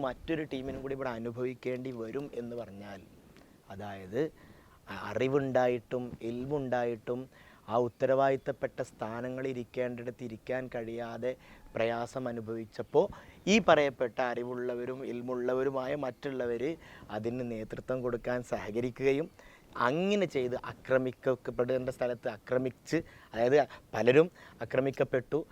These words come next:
കൊല്ല-, കൊലപ്പെടുത്തി, ഇങ്ങനെയൊക്കെയുള്ള സാഹചര്യങ്ങൾ ഒരു പത്ത്, കുറേ വർഷങ്ങൾ ഇവിടെ ഉണ്ടായി.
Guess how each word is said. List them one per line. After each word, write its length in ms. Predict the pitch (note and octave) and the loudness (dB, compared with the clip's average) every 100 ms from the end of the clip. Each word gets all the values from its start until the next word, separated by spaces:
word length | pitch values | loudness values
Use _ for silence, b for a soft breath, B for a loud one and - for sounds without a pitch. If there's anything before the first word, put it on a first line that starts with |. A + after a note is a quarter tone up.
| B B - - | B B -16 0
കൊല്ല-, 320 | G#2+ G#2+ C3 C3 | 2 4 6 4
കൊലപ്പെടുത്തി, 640 | A2 C3 - D3+ C3 - D#3+ - b b - B2 | 4 2 4 4 4 -2 -6 -8 b b -8 -4
ഇങ്ങനെയൊക്കെയുള്ള 580 | D3+ G3 E3+ - D#3 D3 | 2 2 2 2 0 0
സാഹചര്യങ്ങൾ 480 | C3+ B2 A#2+ B2 B2+ | -2 -2 -4 -6 -4
ഒരു 80 | B2+ - | -6 -8
പത്ത്, 180 | A2 - G#2+ | -10 -10 -12
കുറേ 300 | G#2+ A2+ C3+ B2+ | -8 -4 0 0
വർഷങ്ങൾ 400 | - - B2 C3+ | -2 -6 -4 -4
ഇവിടെ 120 | B2+ A#2+ | -4 -6
ഉണ്ടായി. 260 | A2 G#2+ | -8 -12